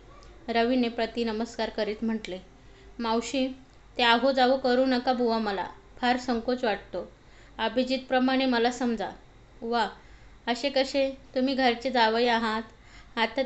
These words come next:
तरी अभिजितचा मित्र आहे, तेव्हा ए रवी म्हणा, म्हणजे नंतरही सवयीने तसेच म्हणाल." सरस्वतीबाई आनंदल्या. अभिजितने सांगितल्याप्रमाणे मुलगा खरंच सुस्वभावी आणि चांगला आहे.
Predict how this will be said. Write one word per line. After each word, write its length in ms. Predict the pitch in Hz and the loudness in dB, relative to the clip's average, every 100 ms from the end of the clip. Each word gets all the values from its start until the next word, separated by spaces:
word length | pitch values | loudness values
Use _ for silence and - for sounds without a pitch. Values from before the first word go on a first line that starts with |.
| 262 | 0
तरी 120 | 254 | 2
अभिजितचा 580 | 254 233 254 247 247 247 | 2 2 -2 -2 -2 0
मित्र 280 | 240 233 240 | 0 0 0
आहे, 320 | 240 233 220 226 - - - - 240 | 2 2 -2 -4 -14 -20 -20 -6 0
तेव्हा 200 | 247 233 | 2 4
ए 180 | 254 254 | 6 6
रवी 240 | 247 262 | 4 2
म्हणा, 360 | 262 254 226 240 - | 2 2 2 -2 -4
म्हणजे 300 | 240 240 240 | -2 0 2
नंतरही 520 | 240 240 233 240 262 | 0 0 0 2 2
सवयीने 560 | 254 254 240 254 220 208 - 247 | 2 0 2 0 0 -4 -4 -4
तसेच 340 | 247 262 254 | 0 -2 0
म्हणाल." 340 | 240 214 208 226 - - - - - - - | -2 -2 -6 -8 -16 -20 -20 -20 -20 -14 -2
सरस्वतीबाई 720 | 233 233 254 254 240 226 226 | 0 0 -2 -2 -2 0 2
आनंदल्या. 540 | 214 202 208 196 185 190 - - 208 | 0 0 -4 -6 -8 -12 -20 -16 -10
अभिजितने 560 | 208 240 214 220 240 | -6 -4 -4 -4 -4
सांगितल्याप्रमाणे 1000 | 247 226 214 214 226 226 233 269 254 202 - - - - | -2 -2 -4 -2 -4 -2 -2 0 -2 -4 -8 -18 -20 -8
मुलगा 280 | 226 233 254 | -4 0 0
खरंच 360 | 254 254 262 277 | 0 -2 -2 -2
सुस्वभावी 640 | 262 247 220 226 233 226 214 - | -6 -4 -4 -2 -2 -4 -6 -10
आणि 220 | 208 226 | -6 -6
चांगला 400 | 226 202 196 208 | -4 -4 -4 -4
आहे. 260 | 190 190 | -4 -6